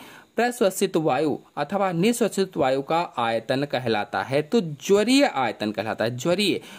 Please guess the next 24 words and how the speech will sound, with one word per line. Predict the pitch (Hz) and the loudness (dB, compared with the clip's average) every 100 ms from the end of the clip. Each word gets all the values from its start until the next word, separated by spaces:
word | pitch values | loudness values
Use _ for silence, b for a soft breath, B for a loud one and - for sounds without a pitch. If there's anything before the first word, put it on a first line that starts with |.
| B | B
और | 185 | -2
इसको | 175 202 | 0 -2
मैंने | 185 202 | 0 0
अच्छे | 165 165 - 247 | 0 -6 -2 -2
से | 233 | 0
समझाया | 196 151 135 131 | -2 -2 0 -2
था | 170 | -2
मॉडल | 143 113 113 | 0 0 0
पेपर | 117 110 117 | 0 0 -2
के | 120 | -2
अंतर्गत। | 117 110 123 214 - B B - | -2 0 0 0 -4 B B -8
नेक्स्ट | 147 208 220 | -2 -2 -2
क्वेश्चन | 233 202 175 | -4 -2 0
है, | 143 147 B B - | 2 0 B B -4
स्कोलियोडॉन | 196 - 240 240 214 180 202 | -2 2 2 4 4 2 2
में | 214 220 | 2 2
कपाली | 202 175 170 180 208 | 0 0 0 2 2
तंत्रिका | 202 160 165 165 180 | 2 0 -2 -2 -2
के | 185 190 - | 0 0 0
कितने | 175 151 156 156 165 160 | -4 0 2 4 4 4
जोड़े | 156 143 127 143 | 4 6 6 4
होते | 147 117 104 107 | 2 0 0 -2
हैं? | 117 113 85 B B B | 0 -4 -4 B B B
तो | - | -2